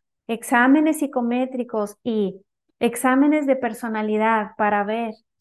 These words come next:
¿sí? si eres concienzudo, si eres industrioso, si eres el creativo, si en una empresa lo están haciendo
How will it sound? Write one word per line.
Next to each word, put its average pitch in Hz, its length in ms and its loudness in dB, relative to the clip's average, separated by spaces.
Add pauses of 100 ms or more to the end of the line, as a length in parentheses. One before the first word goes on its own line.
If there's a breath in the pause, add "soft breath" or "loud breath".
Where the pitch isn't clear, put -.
(380)
¿sí? 233 440 -10
si 240 300 2
eres 277 300 4
concienzudo, 262 1000 0 (220 loud breath)
si 233 320 -2
eres 254 340 4
industrioso, 254 920 -4 (200 loud breath)
si - 180 -2
eres 247 240 -2
el 240 140 -2
creativo, 240 800 -4 (1040)
si 254 300 2
en 254 140 4
una 302 160 2
empresa 330 680 -4
lo 233 120 -8
están 254 300 -2
haciendo 233 640 -4